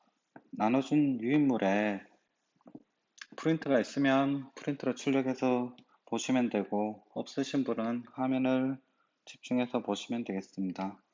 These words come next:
자, 나눠준 중에 일 학년 쌤이 사 반 다니면서 사 반 빵빵번, 쌤 이름은 전석진입니다. 자, 어떤 물체를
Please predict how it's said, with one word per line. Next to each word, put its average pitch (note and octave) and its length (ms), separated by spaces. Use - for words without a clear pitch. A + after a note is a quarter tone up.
자, G2 80
나눠준 G#2 500
중에 B2 140
일 B2+ 320
학년 C3 720
쌤이 B2+ 840
사 A#2+ 180
반 B2+ 180
다니면서 A2 540
사 G#2+ 240
반 C3+ 480
빵빵번, C3 1080
쌤 B2 320
이름은 C3 480
전석진입니다. G2 640
자, D#2 340
어떤 D#3 320
물체를 B2+ 760